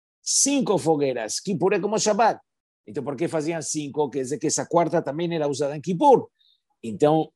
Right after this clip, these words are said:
já tá escrito que grande Hidush está falando. Amarra Bajavar Yaakov, Itzderich. Tem um Hidush aqui nas palavras deste Raha. Por quê? Salka ataja minane mileja de Haliom Kippurim liot aharat Shabbat. Se fosse pela Mishnah,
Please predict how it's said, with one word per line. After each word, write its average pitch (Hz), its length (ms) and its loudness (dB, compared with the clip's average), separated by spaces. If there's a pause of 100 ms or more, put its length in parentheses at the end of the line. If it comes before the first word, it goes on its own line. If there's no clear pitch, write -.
(120)
já 135 200 4
tá 180 120 0
escrito 185 400 -2
que 160 140 -2
grande 165 260 0
Hidush 165 360 -2
está 160 180 -6
falando. 196 460 -4 (600)
Amarra 127 340 -2
Bajavar 139 360 0
Yaakov, 202 760 0
Itzderich. 147 600 -6
Tem 175 120 0
um 170 160 0
Hidush 135 380 0
aqui 139 200 -4
nas 127 160 -4
palavras 139 500 2
deste 127 300 -2
Raha. - 380 -14
Por 135 160 6
quê? - 200 -8 (640)
Salka 220 440 6
ataja 156 340 0
minane 156 420 -4
mileja 156 500 2
de 151 160 -2
Haliom 156 300 0 (100)
Kippurim 151 400 0
liot 156 220 4
aharat 143 320 -2
Shabbat. 165 280 -2 (120)
Se 233 220 2
fosse 156 320 2
pela 156 200 4
Mishnah, 156 520 -4